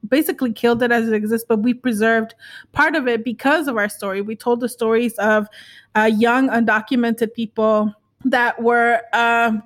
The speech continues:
were part of essential workers that are the ones that are ensuring that we make it through this covid, um, nightmare that we all find ourselves into.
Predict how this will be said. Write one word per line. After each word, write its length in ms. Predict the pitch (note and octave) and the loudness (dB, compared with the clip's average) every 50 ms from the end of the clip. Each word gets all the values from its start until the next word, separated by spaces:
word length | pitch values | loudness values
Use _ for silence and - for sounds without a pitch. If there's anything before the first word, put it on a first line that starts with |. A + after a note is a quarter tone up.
| _ - | _ -6
were 240 | A3+ A#3 A#3+ A#3 A3+ | -2 0 0 0 0
part 440 | A#3 - - B3 B3+ C#4+ C#4+ - - | -4 -2 0 0 0 0 0 0 0
of 260 | A#3+ B3 B3 A3+ A3 | 2 2 0 0 -2
essential 540 | A#3+ A3+ A3 - A#3+ A#3+ B3 - C4+ A#3+ A#3 | -4 -6 -4 -2 -2 -2 -2 -2 -2 -2 0
workers 600 | A#3 A3+ B3 F4 F4 - G3 - - G3 - - - | 0 0 0 -2 -2 -6 -12 -12 -12 -16 -18 -10 -6
that 180 | G#3 G#3 G#3 G#3+ | -4 -2 0 0
are 160 | G#3 G#3 G#3+ | 0 0 0
the 120 | G#3 G#3 | -2 -4
ones 320 | G#3 G#3 G#3+ A3+ B3+ B3+ B3 | -4 -2 -2 -2 -2 0 -2
that 100 | A#3+ A#3 | 0 0
are 120 | A3+ A3+ | 0 0
ensuring 460 | A3 A3+ A3 - - A3 A3 A3 A3 | 0 -2 -2 -4 -4 -2 0 0 0
that 160 | G#3+ G#3 G#3 | 0 0 0
we 140 | G#3+ A3 G#3+ | -2 -2 -2
make 240 | G#3+ G#3 G#3+ G#3+ - | -2 -2 -2 -4 -4
it 120 | A#3 A3 | -6 -6
through 120 | A#3 A3+ A3 | -6 -6 -4
this 180 | G#3+ G#3 G#3 | -4 -4 -6
covid, 520 | - - A#3+ A#3+ B3 B3 B3 A3 A3 G#3 - _ - - - - _ _ - | -4 -2 0 0 0 0 -2 -2 -4 -4 -8 _ -20 -20 -20 -20 _ _ 0
um, 340 | G#3 G#3 G#3+ G#3+ A3 A#3 - _ _ _ _ - | 0 2 2 2 0 -2 -4 _ _ _ _ -2
nightmare 400 | B3 A#3+ A#3+ B3 A#3+ B3 A#3+ A#3 | 0 0 0 0 0 0 0 0
that 180 | A3 G#3 G3+ | 0 0 -2
we 160 | G3+ G#3+ G#3+ G3+ | -2 -2 -2 0
all 260 | F3+ A3 A#3+ C4+ - | 0 2 2 2 0
find 260 | - A3 G#3 A3 G3+ | 0 -2 -4 -4 -4
ourselves 360 | F#3 F3+ - - F#3 G3 F#3+ F3+ | -6 -6 -8 -8 -10 -10 -10 -10
into. 420 | F#3 F#3+ - - G3+ D3+ D#3+ | -12 -10 -10 -10 -10 -10 -10